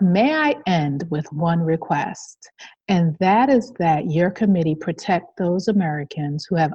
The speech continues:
honestly, wholesomely, and unselfishly tried to perfect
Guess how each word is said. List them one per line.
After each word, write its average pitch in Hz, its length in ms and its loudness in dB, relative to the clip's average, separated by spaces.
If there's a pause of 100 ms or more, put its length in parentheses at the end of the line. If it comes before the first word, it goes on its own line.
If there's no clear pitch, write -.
(120)
honestly, 185 800 -2 (360)
wholesomely, 156 840 0 (260)
and 175 200 -2
unselfishly 175 1300 0
tried 180 540 0
to 220 100 -6
perfect 185 500 -6